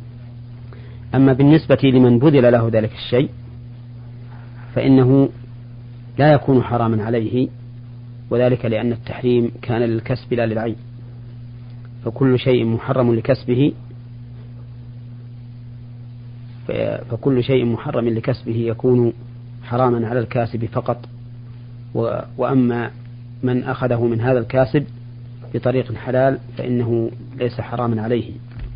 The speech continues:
أما ما كان حراما لعينه فإنه حرام على الكاسب وعلى غيره،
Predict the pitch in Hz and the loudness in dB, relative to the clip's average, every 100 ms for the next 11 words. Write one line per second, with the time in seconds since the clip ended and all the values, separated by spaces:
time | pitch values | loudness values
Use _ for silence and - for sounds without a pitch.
0 | - - - - - - - - 151 151 | -14 -16 -16 -16 -16 -16 -8 4 8 10
1 | 139 135 131 127 117 123 127 117 113 110 | 8 6 4 2 2 0 2 2 0 0
2 | 117 139 120 139 - - - - - - | 2 4 4 2 -2 -16 -16 -16 -16 -16
3 | - - - - - - - 120 131 117 | -16 -16 -16 -16 -16 -16 -8 0 2 2
4 | 104 123 131 120 127 123 127 120 - 135 | 0 2 4 6 4 4 4 2 2 0
5 | 135 135 131 135 127 123 113 107 104 107 | 0 0 2 4 2 2 0 -2 -4 -6